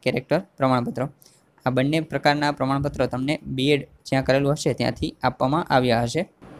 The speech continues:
એન સી ટી ઈ પ્રમાણપત્ર છે, જે ભોપાલની માન્યતાવાળું પ્રમાણપત્ર કહેવાય છે. જે તમે બીએડ જે કોલેજમાં કરેલું હોય, તેને માન્યતા મળેલી છે કે નહીં,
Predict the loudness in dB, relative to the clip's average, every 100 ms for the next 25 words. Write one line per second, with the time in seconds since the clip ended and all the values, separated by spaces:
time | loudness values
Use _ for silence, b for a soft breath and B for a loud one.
0 | -20 -2 0 2 2 2 0 2 0 0
1 | -2 -2 -2 0 0 2 2 0 -2 2
2 | 2 4 2 0 2 2 2 0 0 0
3 | -2 -2 -2 0 0 0 0 -6 _ b
4 | b _ _ _ -2 0 2 2 2 2
5 | 2 2 2 0 0 2 2 2 0 2
6 | 0 0 0 0 0 0 -2 0 0 0
7 | 0 0 0 -2 -4 -4 -2 -2 -2 -2
8 | -2